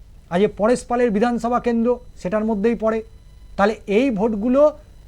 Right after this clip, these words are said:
কে পেয়েছে? নিশ্চয়ই সিপিএম পায়নি, বিজেপিও পায়নি। তাহলে ভোটগুলো অবশ্যই শাসক দল পেয়েছে, এটা তো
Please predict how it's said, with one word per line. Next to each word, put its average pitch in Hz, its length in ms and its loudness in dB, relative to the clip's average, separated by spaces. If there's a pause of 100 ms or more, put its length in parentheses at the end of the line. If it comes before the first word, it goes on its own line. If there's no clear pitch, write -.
কে 262 160 6
পেয়েছে? 262 420 2 (640)
নিশ্চয়ই 170 400 0
সিপিএম 240 400 0
পায়নি, 240 380 -2 (440)
বিজেপিও 226 480 2
পায়নি। 233 360 -2 (220)
তাহলে 156 140 -12
ভোটগুলো 202 540 -4 (240)
অবশ্যই 226 520 -4 (300)
শাসক 220 220 -6
দল 226 240 -6 (120)
পেয়েছে, 214 320 -4 (600)
এটা 170 200 -4
তো 254 220 0